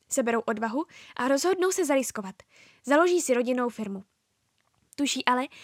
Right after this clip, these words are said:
jaké překážky spojené s podnikáním budou muset okusit,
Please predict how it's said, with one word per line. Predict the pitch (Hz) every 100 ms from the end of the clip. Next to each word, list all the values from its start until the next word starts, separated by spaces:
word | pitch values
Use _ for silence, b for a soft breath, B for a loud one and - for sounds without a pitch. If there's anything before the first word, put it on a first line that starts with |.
| B
jaké | 311 320 320
překážky | - 330 370 359 - 285
spojené | - 254 247 247
s | -
podnikáním | 254 269 269 240 226 226
budou | 233 233 226
muset | 247 311 -
okusit, | 220 214 226 -